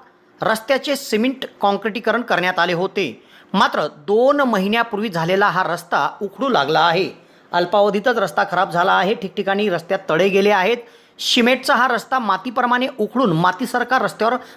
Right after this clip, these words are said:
माती पसरत आहे, यामुळे हा रस्ता वाहतुकीस देखील अपायकारक ठरणारा ठरत आहे. तेव्हा या निकृष्ट द-, दर्जाच्या कामाची तक्रार आणि संबंधित मक्तेदारावर कारवाई करण्यात यावी, या मागणीसाठी मंगळवारी या भागातील रहिवासी विशाल ठाणसिंग पाटील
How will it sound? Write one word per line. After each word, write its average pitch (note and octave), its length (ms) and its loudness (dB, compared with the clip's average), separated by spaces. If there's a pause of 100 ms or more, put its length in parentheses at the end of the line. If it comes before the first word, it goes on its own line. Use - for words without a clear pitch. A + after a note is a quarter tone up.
(320)
माती F3 340 0
पसरत F3+ 360 -6
आहे, F3+ 240 0 (420)
यामुळे A3 380 0
हा A#3+ 160 0
रस्ता A3+ 300 -2
वाहतुकीस G3 720 -4
देखील G3+ 320 2 (120)
अपायकारक G#3 540 0
ठरणारा F3 280 -4
ठरत D#3+ 280 -4
आहे. E3 240 0 (360)
तेव्हा A3+ 180 4
या A#3+ 220 2
निकृष्ट F3+ 400 -12
द-, A3 100 -2
दर्जाच्या G3 580 0
कामाची G3 480 -2
तक्रार F3+ 500 0 (300)
आणि G3+ 140 -2
संबंधित G#3 400 -2 (280)
मक्तेदारावर A#3+ 640 2
कारवाई A3 340 -2
करण्यात A3 320 -2
यावी, G#3+ 220 0
या G#3+ 120 2
मागणीसाठी G#3 460 -2
मंगळवारी F#3+ 600 0 (840)
या A#3 180 4
भागातील A#3 380 0
रहिवासी A3+ 360 -2
विशाल A3 440 -2
ठाणसिंग F#3 500 -6
पाटील F3+ 420 -4